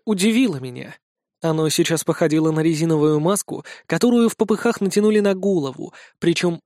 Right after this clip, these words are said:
явно ошибившись с размером. Щёки поплыли вниз,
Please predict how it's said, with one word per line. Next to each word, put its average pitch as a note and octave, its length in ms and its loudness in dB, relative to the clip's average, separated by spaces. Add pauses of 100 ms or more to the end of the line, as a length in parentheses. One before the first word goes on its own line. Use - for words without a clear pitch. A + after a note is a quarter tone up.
явно D#3 540 -2
ошибившись C#3 560 -6
с - 100 -8
размером. D#3 640 -6 (500)
Щёки - 420 2
поплыли D#3 360 0
вниз, F#3 480 -2